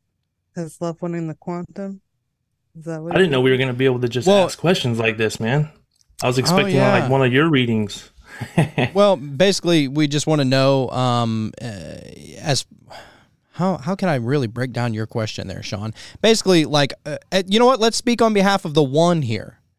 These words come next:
Speaker 3: You know, I
Speaker 2: Mm.
Speaker 3: can't speak on behalf of the whole world, but, like, based on, uh, the one here who are just searching for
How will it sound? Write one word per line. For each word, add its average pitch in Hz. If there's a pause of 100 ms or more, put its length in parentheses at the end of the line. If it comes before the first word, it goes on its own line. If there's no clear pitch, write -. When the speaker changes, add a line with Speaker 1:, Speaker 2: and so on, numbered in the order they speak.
Speaker 3:
You 139
know, 131
I 131
Speaker 2:
Mm. 113
Speaker 3:
can't 170
speak 170
on 151
behalf 143
of 123
the 120
whole 160
world, 127
but, 127 (280)
like, 135 (200)
based 185
on, 160
uh, 95
the 135
one 147
here 117
who 131
are 127
just 139 (260)
searching 180
for 143